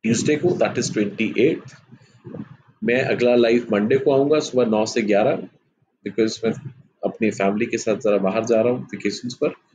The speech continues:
तो definitely मैं night पे videos आपको बनाता रहूंगा। और अगर आपका कोई भी क्वेश्चन हो, कोई भी क्वेरी हो during live market,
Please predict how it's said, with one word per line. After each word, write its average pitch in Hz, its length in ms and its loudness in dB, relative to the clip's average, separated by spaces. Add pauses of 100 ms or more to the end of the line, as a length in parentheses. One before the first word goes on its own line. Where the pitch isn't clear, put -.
(500)
तो 101 360 4 (580)
definitely 117 640 0 (600)
मैं 117 240 2 (260)
night 123 320 0
पे 135 60 4
videos 123 380 2
आपको 113 200 0
बनाता 104 360 2
रहूंगा। 143 360 2
और 117 160 4
अगर 113 220 2
आपका 120 180 0
कोई 123 220 4
भी 135 120 2
क्वेश्चन 120 400 0
हो, 117 100 -2
कोई 123 260 2
भी 135 100 0
क्वेरी 117 320 0
हो 123 160 2
during 107 340 2
live 110 220 2
market, 127 340 0